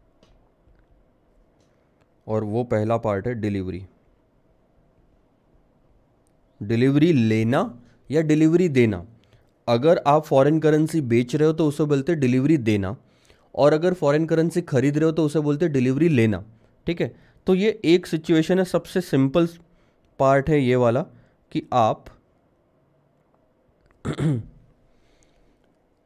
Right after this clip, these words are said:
जो बोला वो कॉन्ट्रैक्ट ऑनर कर रहे हो। इसके अलावा सारी सिचुएशन जो है, it's, इसके एग्जैक्ट अपोजिट है कि जो बोला वो आप नहीं कर रहे हो। <laughs> ठीक है,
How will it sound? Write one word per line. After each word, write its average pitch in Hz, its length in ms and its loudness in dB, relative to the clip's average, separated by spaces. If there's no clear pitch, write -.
जो 123 260 4
बोला 131 300 2
वो 127 160 -4
कॉन्ट्रैक्ट 120 640 -2
ऑनर 117 260 0
कर 98 160 -6
रहे 92 120 -14
हो। 98 80 -18
इसके 170 300 -2
अलावा 175 360 2
सारी 180 460 0
सिचुएशन 160 560 -2
जो 151 140 4
है, 160 240 0
it's, - 340 -8
इसके 131 380 -4
एग्जैक्ट 123 460 -2
अपोजिट 117 460 0
है 90 100 -8
कि 143 80 -2
जो 127 240 2
बोला 135 260 4
वो 139 120 4
आप 139 160 0
नहीं 117 220 0
कर 90 140 -10
रहे - 520 -6
हो। 127 200 -4
<laughs> - 320 -20
ठीक 120 300 -8
है, - 100 -14